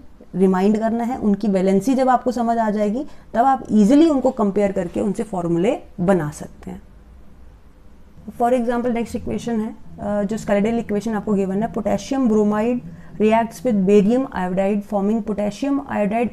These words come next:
and barium bromide। अब ये सब आयोडाइड ब्रोमाइड लिखा है, हमें पता है इनकी वैलेंसी वन होती है, पोटेशियम की वैलेंसी भी वन होती है, तो ये के बी आर बन जाएगा, ठीक है।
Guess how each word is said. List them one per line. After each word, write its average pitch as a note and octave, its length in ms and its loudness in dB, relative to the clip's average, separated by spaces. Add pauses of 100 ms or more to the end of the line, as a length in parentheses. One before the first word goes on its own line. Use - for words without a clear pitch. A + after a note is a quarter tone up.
(100)
and C4 160 -2
barium G3 460 2
bromide। E3+ 360 -8 (380)
अब G#3+ 80 0
ये A#3+ 60 2
सब A#3+ 300 -2
आयोडाइड G#3+ 420 4
ब्रोमाइड A3 360 2
लिखा A3 200 -2
है, A#3 60 -4
हमें G3+ 220 -2
पता G3+ 180 -2
है A3+ 60 -2
इनकी A3+ 160 -2
वैलेंसी G#3 360 -2
वन G3+ 200 -2
होती G3 240 -6
है, G#3 100 -8 (280)
पोटेशियम G3 400 2
की G#3 100 0
वैलेंसी G3+ 360 0
भी G3+ 100 0
वन F#3 200 -4
होती F#3+ 240 -6
है, G3 60 -6
तो G#3 140 -6
ये G3+ 120 -2
के G#3 280 0
बी G3+ 140 2
आर A3 140 0
बन G#3+ 160 0
जाएगा, A3+ 300 -6 (640)
ठीक A#3+ 140 -4
है। - 120 -6